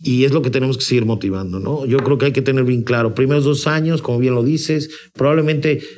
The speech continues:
esto podemos evaluar a, a mínimo veinticuatro, pero a los dos años es donde probamos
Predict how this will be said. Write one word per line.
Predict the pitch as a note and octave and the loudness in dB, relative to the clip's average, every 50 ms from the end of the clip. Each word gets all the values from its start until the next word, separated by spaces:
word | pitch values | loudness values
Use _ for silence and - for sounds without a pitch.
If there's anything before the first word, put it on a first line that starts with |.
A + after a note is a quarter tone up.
| - | -12
esto | _ - - A#2 | _ -4 -2 0
podemos | C3+ D3+ D#3 C#3 | 2 2 2 2
evaluar | C#3 C#3 C3+ C#3 C#3 C3 - - A#2 - - _ - | 2 4 4 2 2 0 -2 -6 -10 -14 -14 _ -8
a, | A2+ A#2+ | -6 -6
a | - - F#2 F2+ D#2+ | -6 -6 -8 -10 -6
mínimo | C#3 C#3 C3 D3+ E3+ G3 F#3+ F#3 D#3+ C#3 | -6 -2 0 2 4 4 4 4 4 4
veinticuatro, | B2+ B2+ B2 A#2 B2 A2+ - C3 C#3 C#3 C#3 - D#3 D3+ - | 2 2 0 0 -2 -2 0 0 0 0 0 -2 -4 -2 0
pero | C#3+ C3 | 0 2
a | C3 | 2
los | C3 C3+ C3+ | 2 2 2
dos | D#3 F3+ D#3+ - | 2 0 0 0
años | F3 E3+ F3+ F3 D3 D3+ | 0 0 0 0 0 -2
es | D#3+ D3+ | 0 0
donde | D#3+ D#3+ C#3 | 0 0 0
probamos | A2+ A#2 B2 B2+ C3+ C3+ C#3+ D#3 D#3 D#3 | 0 0 0 0 0 0 -2 -2 -4 -6